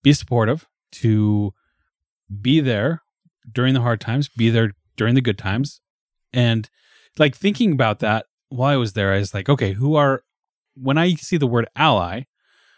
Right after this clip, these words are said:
I think of, like, countries. Like, who are our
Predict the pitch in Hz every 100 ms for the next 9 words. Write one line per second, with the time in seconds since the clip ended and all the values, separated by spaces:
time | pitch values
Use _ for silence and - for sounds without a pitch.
0 | _ _ _ - 147 - 135 123 110 107
1 | 98 - 110 - 95 - _ _ _ _
2 | _ - 113 - _ _ _ - 151 151
3 | 123 - 110 107 107